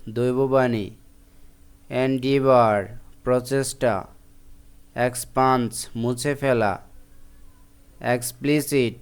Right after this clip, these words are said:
পরিষ্কার, পরিপূর্ণভাবে প্রকাশিত। plausible,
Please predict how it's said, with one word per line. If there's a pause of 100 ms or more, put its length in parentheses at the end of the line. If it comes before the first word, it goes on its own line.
(260)
পরিষ্কার,
পরিপূর্ণভাবে
প্রকাশিত। (1600)
plausible,